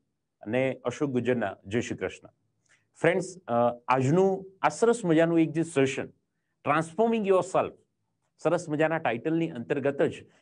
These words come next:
ક્યાંક આખા સેમિનારનો એ સારાંશ, આખા જ આ વેબિનાર છે, એ વેબિનારનો સારાંશ ક્યાંક આ ટાઇટલની અંદર આવી જતો હોય છે. બિલીમોરા ઇન્ટરનેશનલ સ્કૂલ પરિવાર, અત્યારે આપણે આ Facebook અને YouTube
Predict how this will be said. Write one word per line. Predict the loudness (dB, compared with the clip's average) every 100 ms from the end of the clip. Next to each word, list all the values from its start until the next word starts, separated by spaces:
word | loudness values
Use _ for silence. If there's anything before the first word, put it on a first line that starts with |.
| -2
ક્યાંક | -2 -2 -4
આખા | -4 -2 -6
સેમિનારનો | -2 0 2 2 -2 -8 -6
એ | -6
સારાંશ, | -2 0 0 0 -4 -6
આખા | -8 -6 -4
જ | -4
આ | -2 -2
વેબિનાર | 0 0 2 2 0
છે, | -8 -16 _ -6
એ |
વેબિનારનો | -2 2 2 2 -2 -2 -6 -2
સારાંશ | 0 0 -2 -8 -14
ક્યાંક | -10 -10 -6
આ | -4
ટાઇટલની | -4 -4 -4 -4
અંદર | -4
આવી | -6 -6 -6
જતો | -8 -8
હોય | -8
છે. | -10 -14 _ _ _ _ _ _ _ 0
બિલીમોરા | 2 4 4
ઇન્ટરનેશનલ | 2 0 0 0 -4
સ્કૂલ | -2 0 2
પરિવાર, | 4 4 2 0 -4
અત્યારે | -4 0 2 4 0 -2
આપણે | -4 -2 -2
આ | -4
Facebook | -2 -2 -2 -2 -4 -4 -4
અને | 0 0 -2 -2
YouTube | -2 4 2